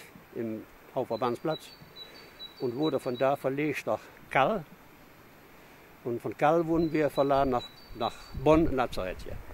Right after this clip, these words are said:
Da bin ich in Bonn-Lazarett gekommen. Ich hatte, äh, Prellungen und hatte auch, äh, ich konnte nicht mehr hören. Ja.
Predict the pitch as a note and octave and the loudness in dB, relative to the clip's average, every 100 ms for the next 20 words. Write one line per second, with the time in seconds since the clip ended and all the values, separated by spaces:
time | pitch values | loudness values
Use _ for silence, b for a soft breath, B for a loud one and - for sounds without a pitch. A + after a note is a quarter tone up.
0 | - - A2+ C3+ C3+ A#2 C3 B2+ C3 - | -14 -10 -2 0 0 2 2 2 0 2
1 | C3 D#3 D#3+ F3+ D#3+ B2+ - B B B | 2 2 0 2 2 2 -4 B B B
2 | B - - D3+ D3 C3+ C3 C3 C3 A2+ | B -4 2 2 2 2 0 0 0 -2
3 | - C#3 D#3 F#3 F#3 E3 C#3 D3+ D3+ C3+ | 2 6 8 10 8 6 4 2 4 2
4 | B2+ C3 - D3+ C#3+ C3+ C3 - E3+ D#3+ | 4 2 2 2 2 -2 -6 -2 4 4
5 | D#3 C#3 D3+ D#3 B2+ D3+ E3+ F#3 D#3 - | 4 0 0 2 4 6 6 4 0 -6
6 | - - - - - - - - - A#2 | -20 -20 -20 -20 -20 -20 -20 -18 -6 -6